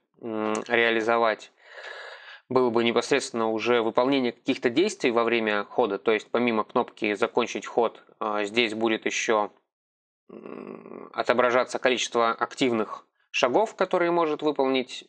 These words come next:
э, персонаж. Соответственно, сколько шагов потратится на какое действие, там, на ходьбу по игровой зоне, на,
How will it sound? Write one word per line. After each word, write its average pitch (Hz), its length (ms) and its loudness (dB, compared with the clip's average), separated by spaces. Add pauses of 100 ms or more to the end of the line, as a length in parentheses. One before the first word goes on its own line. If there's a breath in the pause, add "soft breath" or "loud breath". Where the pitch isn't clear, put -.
(120)
э, 110 320 0
персонаж. 117 600 -2 (640 loud breath)
Соответственно, 107 1200 -2 (1200)
сколько 135 480 -2
шагов 120 460 0
потратится 113 520 -2
на 113 160 0
какое 113 360 0
действие, 165 360 0
там, 104 260 -2
на 104 160 0
ходьбу 123 360 -2
по 147 300 0
игровой 123 420 0
зоне, 113 500 0
на, 98 680 0